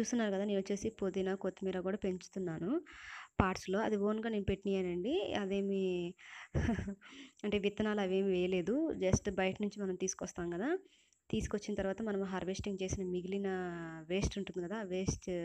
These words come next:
వాటితో చేసిందే అనమాట. ఇక్కడ చూస్తున్నారు కదా మీరు, ఆ, దానిలో ఇప్పుడు డ్రాగన్ ఫ్రూట్ యొక్క ప్లాంట్ కూడా ఉందండి, చిన్నది, మీకు ఇప్పుడు అమ్మ చూపిస్తుంది. అది వచ్చేసి నేను,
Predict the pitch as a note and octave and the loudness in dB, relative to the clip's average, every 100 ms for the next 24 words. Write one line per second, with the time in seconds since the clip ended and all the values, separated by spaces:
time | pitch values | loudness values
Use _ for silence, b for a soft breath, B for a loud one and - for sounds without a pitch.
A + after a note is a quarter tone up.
0 | E3 D#3+ - _ _ - F3 E3+ - F3+ | -4 -8 -14 _ _ -8 -4 -4 -6 -6
1 | F3 F3+ F3 E3 D#3 D#3 A#3+ D#4 B B | -4 -2 -2 -2 -4 -4 -4 -6 B B
2 | B B B B G#3 G#3+ - A3+ B3+ A3+ | B B B B -6 -4 -2 -2 0 0
3 | G#3+ A3 G#3+ G#3 C4 E4 - - _ G3+ | 0 0 0 2 2 0 -8 -20 _ -2
4 | G3 G3 F#3 G3 G#3 A3+ A#3 B3 A3 G#3 | 0 0 -2 -2 -2 -2 -2 0 0 -2
5 | G#3 F#3 F3+ F3+ F3 G3+ A#3 - A3+ G#3+ | -4 -4 -2 0 0 0 -4 -2 -4 0
6 | G3+ F#3+ - F#3 F3 E3+ E3+ B B B | -2 -2 -6 -4 -4 -6 -8 B B B
7 | _ _ G#3 F#3+ A3 G#3 A3 G#3+ G3 F3+ | _ _ -6 -2 -2 -2 -2 0 0 -2
8 | F3 - - G3 G3+ F3 A#3 D4 G#3+ - | -4 -6 -6 -4 -2 0 0 0 0 -2
9 | F3+ F3 F3 F3 G3+ - F#3+ G#3+ - F#3 | -4 -4 -4 -2 -2 -4 -4 -6 -6 -6
10 | E3 A#3+ F4+ B B B B B G#3 G3+ | -2 0 0 B B B B B -2 0
11 | G#3 A3+ C4+ C4 A3 G#3 G3+ G3 | 0 0 0 0 0 2 2 2